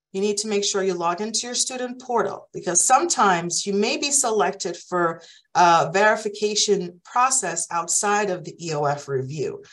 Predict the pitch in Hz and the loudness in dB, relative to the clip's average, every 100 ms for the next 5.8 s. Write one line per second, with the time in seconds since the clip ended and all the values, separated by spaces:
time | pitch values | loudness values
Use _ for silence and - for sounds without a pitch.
0 | - _ - - 170 170 185 180 180 165 | -20 _ 0 4 4 4 2 2 0 0
1 | 160 160 - 202 196 202 220 247 233 226 | -2 -4 0 4 4 2 0 0 -2 -4
2 | 214 - 190 202 220 226 220 196 170 180 | -4 -6 -2 0 0 0 0 0 0 -4
3 | - 180 175 226 - 196 180 175 180 180 | -4 -4 2 2 2 -2 -4 -4 -2 0
4 | 175 - 175 160 160 147 135 147 147 151 | -2 -2 -2 -2 -2 -4 -6 -6 -4 -2
5 | 143 135 135 135 147 139 - | -2 -4 -6 -6 -6 -6 -6